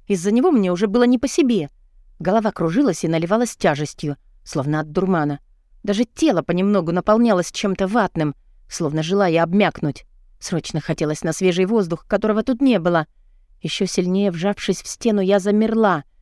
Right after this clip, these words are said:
стараясь временно не дышать. Но от того, что я остолбенела, в этой кромешной темноте стало сильнее физически ощущать Тейлора — только сейчас понимая,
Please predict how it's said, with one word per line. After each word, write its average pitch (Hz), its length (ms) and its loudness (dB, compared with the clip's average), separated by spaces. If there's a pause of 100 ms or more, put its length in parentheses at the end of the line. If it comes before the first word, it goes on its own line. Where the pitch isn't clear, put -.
(220)
стараясь 180 500 -4
временно 185 380 2
не 190 160 2
дышать. 185 480 -4 (440)
Но 196 280 2
от 220 180 0
того, 240 220 2
что - 180 -2
я 233 160 2
остолбенела, 226 800 2 (440)
в 156 160 -10
этой 190 220 -2
кромешной 185 560 -2
темноте 190 560 0 (500)
стало 175 460 -6
сильнее 196 680 0
физически 196 680 -4
ощущать 160 600 -4
Тейлора — 180 460 0 (560)
только 170 220 -4
сейчас - 480 -4
понимая, 214 580 2